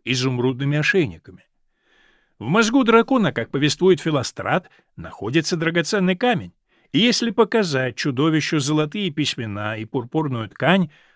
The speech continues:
она уснёт волшебным сном, и его можно умертвить.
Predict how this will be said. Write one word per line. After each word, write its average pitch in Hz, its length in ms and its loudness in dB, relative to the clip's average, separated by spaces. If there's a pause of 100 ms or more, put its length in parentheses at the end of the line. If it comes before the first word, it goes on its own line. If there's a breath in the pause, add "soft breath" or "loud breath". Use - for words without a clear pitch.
(100)
она 127 220 -4
уснёт 156 520 2
волшебным 98 640 -6
сном, 233 480 2 (200 soft breath)
и 135 140 -4
его 113 260 -2
можно 110 420 -4
умертвить. 95 600 -12